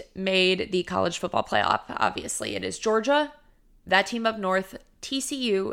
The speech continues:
and Ohio State. And this came after a crazy weekend of both U S C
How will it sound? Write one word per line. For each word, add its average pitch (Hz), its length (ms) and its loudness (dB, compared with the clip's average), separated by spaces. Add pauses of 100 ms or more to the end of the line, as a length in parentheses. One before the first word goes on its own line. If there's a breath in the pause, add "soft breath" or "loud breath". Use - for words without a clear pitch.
and 175 320 0
Ohio 175 360 0
State. - 320 -4
And 175 160 -6
this 185 120 -2
came 202 220 -4
after 180 400 0 (320 loud breath)
a 190 120 2
crazy 294 420 0
weekend 233 420 0
of 185 160 0
both 196 200 2
U 202 280 0
S 208 160 2
C 185 420 -2